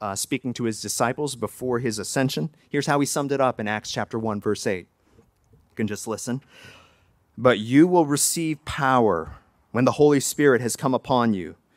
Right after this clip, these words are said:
and you will be my witnesses in Jerusalem and in all Judea and Samaria and to the ends of the earth."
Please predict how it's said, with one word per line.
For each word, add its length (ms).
and 180
you 180
will 140
be 180
my 200
witnesses 1120
in 140
Jerusalem 800
and 160
in 200
all 240
Judea 640
and 160
Samaria 600
and 140
to 100
the 200
ends 380
of 200
the 180
earth." 420